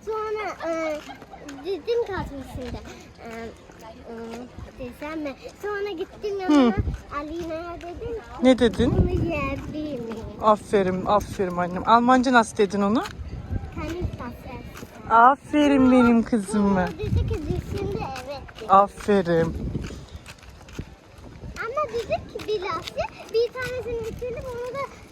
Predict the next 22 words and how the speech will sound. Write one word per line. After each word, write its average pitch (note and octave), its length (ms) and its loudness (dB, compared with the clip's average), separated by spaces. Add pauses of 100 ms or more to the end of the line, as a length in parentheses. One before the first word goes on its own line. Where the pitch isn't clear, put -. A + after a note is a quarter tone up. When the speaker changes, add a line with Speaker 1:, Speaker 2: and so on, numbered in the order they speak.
(120)
Speaker 1:
e, E4 80 -8
yiyemedim. D4+ 1000 -8
Yok G#4 120 -8
var." - 400 -12
Speaker 2:
Sevdin C#4+ 480 6
mi F#4+ 60 10
okula A#3+ 280 6
Hafsa? E3+ 460 0
Speaker 1:
Evet. - 120 -18 (180)
Speaker 2:
Aferin D#3+ 500 -2
benim D3+ 220 -6
kızıma. - 260 -6 (600)
Çantası G3 500 2
da A#3+ 100 2
nasıl G3+ 220 -2
güzel A#3 320 0
yakıştı. G3+ 600 0
Nasıl A3 240 0
güzel A#3+ 340 -2
oldu G#3 280 4
benim F#3+ 220 0
fıstığım. F3 600 -4